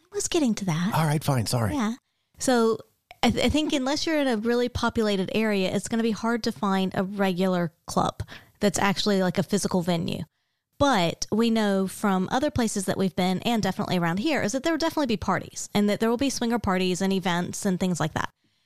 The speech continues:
Speaker 1: And so to find those, if it's not an advertised club,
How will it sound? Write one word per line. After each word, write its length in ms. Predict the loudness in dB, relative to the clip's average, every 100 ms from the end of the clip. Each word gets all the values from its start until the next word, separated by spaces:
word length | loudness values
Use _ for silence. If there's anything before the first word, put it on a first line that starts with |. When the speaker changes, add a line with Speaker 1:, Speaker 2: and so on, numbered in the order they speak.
| _
Speaker 1:
And 300 | 2 2 2
so 520 | 2 2 2 2 0 -4 -16 _ _ _ _ _ _
to 120 | 0
find 480 | 0 0 2 2 0
those, 420 | 2 2 2 2
if 160 | 0 0
it's 240 | -2 -2
not 380 | 0 0 0 -2 -2
an 220 | 0 0 0
advertised 680 | -2 0 -2 0 0 -2
club, 440 | -4 0 0 0